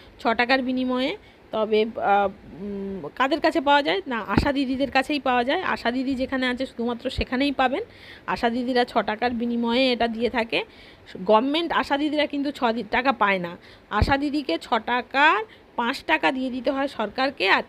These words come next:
এক টাকা থাকে আশা দিদির। এবার তিন নম্বর পয়েন্টে আসছি, স্যানিটারি ন্যাপকিন বা কাপড় ঋতুস্রাবের প্রাবল্য অনুযায়ী বারবার বদলানো। মাসিকের সময় ঋতুস্রাবের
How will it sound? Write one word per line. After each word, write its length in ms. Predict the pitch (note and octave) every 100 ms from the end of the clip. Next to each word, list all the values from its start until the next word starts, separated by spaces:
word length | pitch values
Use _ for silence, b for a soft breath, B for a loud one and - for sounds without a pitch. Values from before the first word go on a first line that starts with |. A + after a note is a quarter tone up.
| -
এক 200 | A#3 C#4 -
টাকা 240 | F4+ F4
থাকে 260 | D#4 C4+ C4+
আশা 260 | G3+ - G3+
দিদির। 320 | G3 F#3+ E3 F3+ - - - - - - B B B B -
এবার 280 | C4+ F4 F4
তিন 180 | E4 E4
নম্বর 320 | E4 E4 F4
পয়েন্টে 380 | E4+ C#4 C4+ C4
আসছি, 320 | C#4+ - G4+
স্যানিটারি 560 | - C4+ B3+ C4+ D#4 E4
ন্যাপকিন 540 | C#4+ A#3+ - - E4+ A#4 B B B G#3
বা 140 | A#3+
কাপড় 540 | A#3+ B3 A#3 C#4+ F4 D#4
ঋতুস্রাবের 640 | A#3+ C#4 - C4+ C4+ F#4
প্রাবল্য 640 | - E4+ A#3 B3 F4 F4
অনুযায়ী 500 | F#4+ C#4+ B3+ B3 C4+
বারবার 560 | D#4 A3+ A3+ A#3 B3+ C4+
বদলানো। 420 | G3+ G3 F3+ F3+
মাসিকের 460 | F#3+ G3+ - C#4 D#4+
সময় 320 | - D#4 D#4+
ঋতুস্রাবের 640 | C4+ A3+ C4+ - C#4 D#4